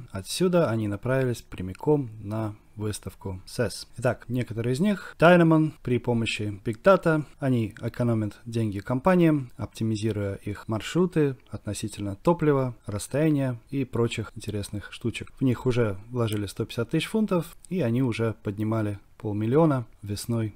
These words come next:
две тысячи семнадцатого года, четыре года назад. Или, например, сервис Boon, который является ассистентом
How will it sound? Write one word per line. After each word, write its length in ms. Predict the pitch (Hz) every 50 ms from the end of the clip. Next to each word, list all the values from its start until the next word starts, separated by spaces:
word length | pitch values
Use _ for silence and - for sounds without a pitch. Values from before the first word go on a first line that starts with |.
| - -
две 120 | 110 104
тысячи 240 | - 113 101 - -
семнадцатого 560 | - 107 101 98 98 - - - - 104 104
года, 280 | 104 104 92 87 92 92
четыре 280 | - - - - 98 98
года 200 | 98 95 90 95
назад. 340 | 98 101 95 95 90 - - -
Или, 80 | - 147
например, 500 | 139 135 120 - 131 131 131 123 113 104
сервис 400 | - - 139 131 110 107 107 101
Boon, 340 | 113 139 180 208 202 196 - - - -
который 280 | - 117 - - 117 117
является 640 | 117 113 110 107 104 101 - - 113 104 98 95 - - - -
ассистентом 800 | - 110 - - 113 - - 131 117 104 - 101 101 98 -